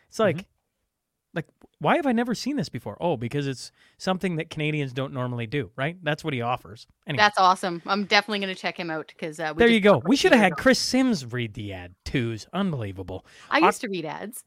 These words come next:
Speaker 3: <laughs>
Speaker 1: We're doing, uh, we, you know,
Speaker 2: Actually, I mean,
Speaker 1: Actually,
Speaker 2: she's
Speaker 1: that's
Speaker 2: got a whole
Speaker 1: true.
Speaker 2: background in this.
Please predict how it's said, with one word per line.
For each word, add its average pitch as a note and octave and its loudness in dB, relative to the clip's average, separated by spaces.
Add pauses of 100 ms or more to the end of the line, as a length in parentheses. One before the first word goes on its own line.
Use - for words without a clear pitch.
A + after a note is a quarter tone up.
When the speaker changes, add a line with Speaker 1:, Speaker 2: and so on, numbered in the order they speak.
(120)
Speaker 3:
<laughs> - -16
Speaker 1:
We're D#4+ 8
doing, C#4+ 6
uh, G3+ 6
we, G3+ 0
you G3+ 2
know, A3+ 4
Speaker 2:
Actually, F3+ 0 (1300)
I C3+ 2
mean, D3 0
Speaker 1:
Actually, C4+ -4
Speaker 2:
she's - -4
Speaker 1:
that's F3 2
Speaker 2:
got F#3 6
a E3+ 6
whole F#3+ 6
Speaker 1:
true. D#3+ 0
Speaker 2:
background B2+ 2
in F#2 -8
this. - -16